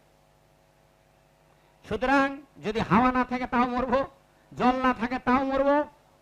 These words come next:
মরবো, সবটাই থাক-, না থাকলে মরবো, যে কোনো একটা জিনিস না থাকলে আমরা মরবো।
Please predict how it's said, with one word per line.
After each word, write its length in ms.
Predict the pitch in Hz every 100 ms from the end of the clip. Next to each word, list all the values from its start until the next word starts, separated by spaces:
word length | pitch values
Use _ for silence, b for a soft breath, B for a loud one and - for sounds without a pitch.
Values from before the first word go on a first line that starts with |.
| _ _ _ _ _ _ _ -
মরবো, 340 | 262 302 185 - _ _ _ _ _ _ _ _ _ _ - -
সবটাই 440 | 202 - 233 226 -
থাক-, 180 | 196 156
না 160 | 190 196
থাকলে 240 | 185 160 156
মরবো, 260 | 135 123
যে 300 | 120 202 311
কোনো 220 | 302 285
একটা 520 | 269 262 - _ 349 330
জিনিস 280 | 311 302
না 120 | 262 247
থাকলে 300 | 233 214 208
আমরা 260 | 185 180
মরবো। 320 | 160 143 98